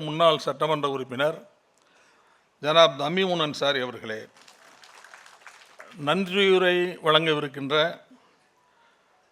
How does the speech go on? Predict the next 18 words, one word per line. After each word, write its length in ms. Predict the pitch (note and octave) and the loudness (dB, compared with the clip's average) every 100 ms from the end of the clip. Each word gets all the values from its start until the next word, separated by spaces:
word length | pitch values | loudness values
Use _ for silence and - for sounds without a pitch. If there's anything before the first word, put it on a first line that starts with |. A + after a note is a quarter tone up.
| _ | _
நபிகள் 480 | C3 D3+ F3 F#3+ E3+ E3 | -8 -6 -4 -2 4 4
நாயகம் 340 | E3 E3+ D3+ - | 4 2 -4 -6
ஸல்லல்லாஹு 500 | D3+ D#3 D#3+ E3+ D#3+ | -4 -4 -2 0 0
அலைஹி 160 | D3+ D#3+ | -2 -4
வஸல்லம் 280 | E3+ D3+ D3 | -6 -6 -6
அவர்களின் 340 | C#3+ D3 C3+ A2 | -4 -4 -6 -6
பிறந்தநாள் 500 | C#3+ D#3+ D#3+ E3 E3 D3 | -6 -4 -2 0 -2 -2
விழா 180 | D3+ D#3 D3+ | -2 -2 -2
குழுவினுடைய 520 | D#3 D#3+ D#3 C#3+ C3+ B2+ | -6 -6 -6 -4 -6 -6
உறுப்பினர் 500 | D3 D#3+ E3 D#3 E3 F3 _ _ _ _ _ _ _ - | -8 -8 -4 -2 -4 -8 _ _ _ _ _ _ _ -2
அன்பிற்குரிய 640 | D3 E3+ F3 E3 F3 F3 E3+ | -2 -2 -6 -6 -4 -4 -4
சகோதரர் 540 | D3 C#3 C3+ C3 A#2 - _ _ _ _ | -4 -2 2 0 -2 -12 _ _ _ _
ஜனாப் 380 | E3 D3+ D#3 D3 B2+ C#3+ | -4 2 2 2 2 2
ஆ 20 | D#3+ C#3+ | 4 2
முகமது 460 | C#3 D#3+ E3 D#3+ E3 | -2 -2 -2 -4 -4
காசிம் 520 | D3 D3 C#3+ D3+ D#3+ - C3+ | 0 2 0 -4 -6 -4 -4
அனீஸ் 280 | D3+ C#3 - | -2 -4 -2
அவர்களே, 320 | C3 A#2 A2+ | -4 -4 -8